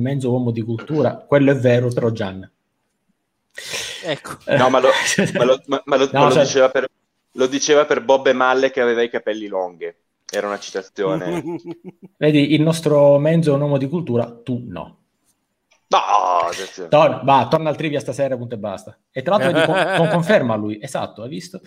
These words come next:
Speaker 1: Conferma pure lui. Detto questo, io ho detto una cosa la settimana scorsa, se ti ricordi, o un paio di, adesso non mi, non mi ricordo se settimana scorsa o due settimane fa, ho detto: "Guardate che comunque l'All Elite non ha tanto T V time,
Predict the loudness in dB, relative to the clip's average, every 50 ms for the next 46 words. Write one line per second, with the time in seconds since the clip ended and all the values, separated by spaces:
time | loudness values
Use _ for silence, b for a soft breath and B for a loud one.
0 | B B B B -2 0 2 4 4 4 4 4 4 4 2 0 0 -2 -8 -10
1 | B B B B B B B B B B B B B B 0 2 2 4 4 4
2 | 6 6 4 4 6 4 4 4 4 4 4 6 6 6 6 6 4 4 2 2
3 | 2 0 -2 -2 -4 -6 -6 -8 -8 -8 -8 -8 -10 -10 -10 -10 -10 -8 -8 -10
4 | -10 -8 -10 -8 -6 -8 -8 -8 -10 -12 -16 -16 -14 _ -4 0 0 2 2 2
5 | 0 -2 -4 -4 -4 -4 -4 -2 -2 -2 -2 -4 -4 -6 -6 -4 -4 -2 -2 -4
6 | -4 -6 -6 -4 0 0 2 2 2 2 2 2 2 0 0 0 2 2 2 2
7 | 2 2 0 2 2 0 0 0 -4 -4 -4 -4 -4 -4 -4 -4 -2 -2 -4 -4
8 | -4 -6 -2 -2 -2 -2 -2 -4 -2 0 0 2 2 0 -2 -2 -2 -2 -2 0
9 | -2 -4 -6 -8 -8 -6 -6 -4 -6 -6 -6 -6 -4 -2 0 0 0 -2 -2 -4
10 | -6 -4 -2 0 2 0 0 0 -4 -2 0 0 0 0 -2 -4 -6 -8 -6 -8
11 | -6 -4 -4 -6 -4 -4 -6 -8 -4 -4 -4 -4 -4 -8 -12 -14 -18 -20 -20